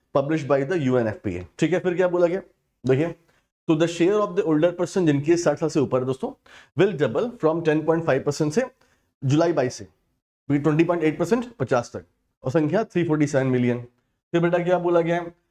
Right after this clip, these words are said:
अगर हम दो हज़ार बाईस से पचास की बात करें तो दोस्तों इंडिया की पॉपुलेशन एटीन परसेंट ग्रो होगी, लेकिन इनकी पॉपुलेशन वन थर्टी फ़ोर परसेंट ग्रो होगी। ठीक है, during the same period population of person age eighty plus year,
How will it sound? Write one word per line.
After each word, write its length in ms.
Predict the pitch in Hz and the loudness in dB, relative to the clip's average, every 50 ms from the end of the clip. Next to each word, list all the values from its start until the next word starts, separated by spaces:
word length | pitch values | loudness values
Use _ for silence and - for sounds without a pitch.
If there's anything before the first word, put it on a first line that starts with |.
| _ _ - | _ _ 0
अगर 140 | 135 147 170 | 2 2 2
हम 40 | 175 | 2
दो 40 | 170 | 2
हज़ार 180 | 180 190 170 143 | 0 0 0 0
बाईस 260 | 135 131 156 156 - | -2 -2 -2 -2 -6
से 60 | 196 | -6
पचास 280 | - 160 151 160 160 - | -6 0 0 0 0 2
की 100 | - 151 | 0 2
बात 200 | 131 127 117 - - | 2 2 0 0 -4
करें 220 | 120 123 190 226 | -6 -6 -6 -10
तो 560 | - _ _ _ _ _ _ _ _ - 180 | -14 _ _ _ _ _ _ _ _ 0 2
दोस्तों 360 | 185 175 180 - 226 233 233 214 - - _ _ _ - | 2 2 0 2 2 2 2 0 -8 -14 _ _ _ -2
इंडिया 320 | 160 165 165 180 196 196 190 | 0 2 4 4 4 2 2
की 140 | 196 202 180 | -2 -8 -4
पॉपुलेशन 540 | 165 175 165 175 180 180 170 175 - 196 - - | -2 -2 -2 0 -2 -2 -2 -2 -4 -4 0 0
एटीन 320 | 156 135 160 170 180 175 | 0 0 2 0 0 -2
परसेंट 220 | 170 156 180 175 135 | -2 -2 0 2 2
ग्रो 120 | 139 147 | 2 2
होगी, 200 | 147 143 151 202 220 208 - _ _ _ _ _ - | 0 0 -4 -8 -10 -12 -18 _ _ _ _ _ -2
लेकिन 220 | 123 139 151 180 180 175 | 0 2 2 2 0 2
इनकी 280 | 160 160 165 165 208 233 | 0 0 0 0 -2 0
पॉपुलेशन 520 | 196 185 165 165 160 156 147 - 196 220 202 - 135 | 0 0 0 0 -2 -4 -2 -4 -6 -6 -6 -8 -6
वन 280 | 117 117 151 175 220 226 | -2 0 0 0 0 -4
थर्टी 380 | 226 - 151 135 127 139 156 151 | -6 -2 -2 -2 0 0 -2 -2
फ़ोर 180 | 151 147 147 143 | 0 -2 -2 -2
परसेंट 280 | 139 139 - 214 220 175 | -2 -4 -4 -2 0 2
ग्रो 140 | 139 123 107 | 2 2 0
होगी। 240 | 104 95 90 92 87 _ _ _ _ _ _ - | 0 -4 -10 -12 -16 _ _ _ _ _ _ -4
ठीक 120 | 170 156 180 | -2 0 0
है, 60 | 208 220 - _ _ _ _ _ _ _ _ - | -2 -2 -10 _ _ _ _ _ _ _ _ 0
during 200 | 143 160 175 175 | 2 2 2 2
the 100 | 175 170 | -2 0
same 260 | - 170 165 175 165 | 2 0 0 0 0
period 320 | 175 175 175 214 226 220 220 - _ _ _ _ - - | 0 2 2 2 0 0 -8 -20 _ _ _ _ 0 0
population 520 | 143 139 151 151 165 156 - - 214 214 - | 0 2 2 -2 -2 -2 -2 -2 -4 -2 0
of 180 | 165 175 190 185 - | 0 -2 0 0 0
person 360 | 160 151 151 - - 185 - _ - | -2 -2 -2 -2 -6 -6 -6 _ 0
age 200 | 165 190 190 - 202 - | 0 0 0 -2 -10 -4
eighty 240 | - 151 147 165 165 - | -4 -2 0 0 -2 -2
plus 280 | 139 120 113 - - | 0 -2 -2 -2 -4
year, 160 | 101 92 90 | -8 -8 -8